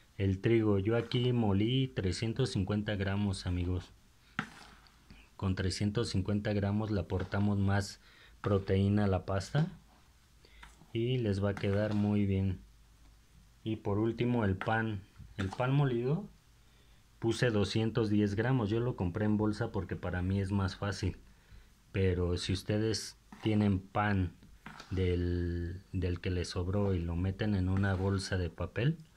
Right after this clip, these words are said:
este, lo dejan ahí unos días y se va a hacer duro. Ya nada más lo muelen en la licuadora. Y así queda la pasta, amigos. Son dos kilos, dos kilos y fracción, dos kilos veinte más o menos.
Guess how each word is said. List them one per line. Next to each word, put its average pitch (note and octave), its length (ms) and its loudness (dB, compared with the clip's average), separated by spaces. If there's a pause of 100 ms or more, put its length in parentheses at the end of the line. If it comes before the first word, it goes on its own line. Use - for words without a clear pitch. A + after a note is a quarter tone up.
(640)
este, F#2 320 -4
lo F2+ 160 0
dejan G#2 560 0 (560)
ahí G2+ 300 2
unos G#2+ 320 2
días G#2 380 0
y G2+ 60 0
se F#2+ 120 -4
va F#2+ 100 0
a F#2+ 40 2
hacer F#2+ 280 0
duro. A#2+ 220 0
Ya G#2 160 0
nada G2 180 0
más F#2+ 180 2
lo F#2+ 80 2
muelen F#2+ 420 2
en E2+ 100 0
la E2 100 -4
licuadora. E2 600 -6 (400)
Y F#2+ 100 2
así F#2 280 0
queda A#2 260 2
la G2+ 200 -2
pasta, A2 260 -4
amigos. A#2 380 -2
Son G#2 240 0
dos A2+ 260 -2
kilos, C#3+ 600 -2
dos A2+ 260 -2
kilos C3+ 440 -2
y F#2+ 40 -2
fracción, F2+ 540 -4
dos G2+ 180 -4
kilos A2 380 -4
veinte F#2 360 -2
más F2 280 -4
o G2 40 -2
menos. E2 440 -6